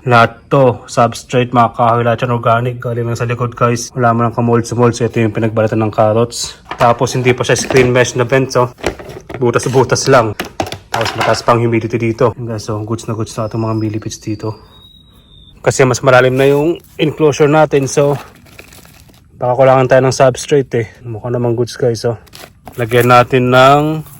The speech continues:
organic decaying woods, guys. Pwede lang kainin yan, mga decaying organic matter. Millipede, oh. Twin, twin, oh. Diba? Gustong gusto na lang ganitong substrate, guys.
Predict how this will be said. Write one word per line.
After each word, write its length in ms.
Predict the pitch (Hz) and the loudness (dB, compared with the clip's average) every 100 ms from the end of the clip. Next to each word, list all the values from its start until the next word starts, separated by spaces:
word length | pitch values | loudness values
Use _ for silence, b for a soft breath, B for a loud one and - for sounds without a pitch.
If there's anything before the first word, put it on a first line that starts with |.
| 131 | -8
organic 640 | 110 113 123 120 123 120 | -6 0 2 2 -2 -6
decaying 640 | 127 117 - 123 117 117 113 | -6 -6 -2 -2 0 0 0
woods, 320 | 117 113 - | -2 -4 -8
guys. 640 | - 107 104 - - - - - - - - - - - - | -6 -4 -4 -10 -16 -18 -20 -20 -20 -18 -18 -14 -14 -14 -12
Pwede 160 | 110 110 | -6 -2
lang 160 | 113 | -2
kainin 400 | 107 120 113 113 | -2 -2 0 0
yan, 240 | 113 117 110 104 - | 0 0 -2 -6 -12
mga 240 | 107 104 | -12 -8
decaying 400 | 107 - 110 107 | -8 -4 -4 -4
organic 400 | 107 104 110 107 101 | -4 -4 -2 -4 -4
matter. 400 | 104 104 - 101 - - | -2 -2 -2 -8 -10 -10
Millipede, 560 | 123 120 123 147 131 | -8 -6 -8 -8 -8
oh. 80 | 143 139 - - | -8 -8 -18 -14
Twin, 240 | 117 113 117 | -10 -8 -8
twin, 240 | - 123 | -8 -6
oh. 160 | 123 - - - - - B B B B B - - | -8 -10 -18 -20 -20 -20 B B B B B -20 -18
Diba? 400 | 110 104 120 - - | -14 -8 -8 -10 -14
Gustong 320 | 113 - 120 | -14 -10 -8
gusto 240 | 123 117 | -6 -2
na 80 | 135 | -2
lang 160 | 123 123 | -2 -2
ganitong 240 | 123 127 | -2 -2
substrate, 480 | 120 131 120 135 120 | 2 0 0 -6 -4
guys. 400 | - 120 113 - | -2 -2 -2 -10